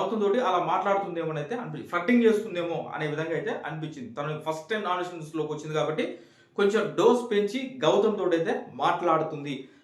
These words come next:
అంటే ఆ ఫ్లర్టింగ్ చేసినట్టుగా మాట్లాడుతుంది అని అయితే నాకు అనిపించింది. మరి దాని తర్వాతకి గౌతమ్ కూడా దాన్ని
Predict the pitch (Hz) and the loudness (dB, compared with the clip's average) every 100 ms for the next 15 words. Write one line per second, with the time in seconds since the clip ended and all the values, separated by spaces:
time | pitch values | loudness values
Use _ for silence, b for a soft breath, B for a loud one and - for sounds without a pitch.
0 | - - 135 170 175 170 247 208 202 190 | -4 0 0 0 0 4 4 6 4 2
1 | 170 196 170 156 156 165 151 147 143 160 | -2 -2 0 -2 2 2 0 -2 -4 -2
2 | 147 156 156 240 240 147 185 190 190 160 | -2 -2 0 -2 0 2 2 0 -6 -8
3 | 165 120 113 107 - B B - 156 190 | -10 -8 -8 -8 -12 B B -2 0 4
4 | 208 208 240 247 - 151 151 226 247 262 | 4 4 2 -4 -8 -4 6 6 6 2
5 | 254 233 226 254 170 175 165 | 0 0 2 0 0 -2 -2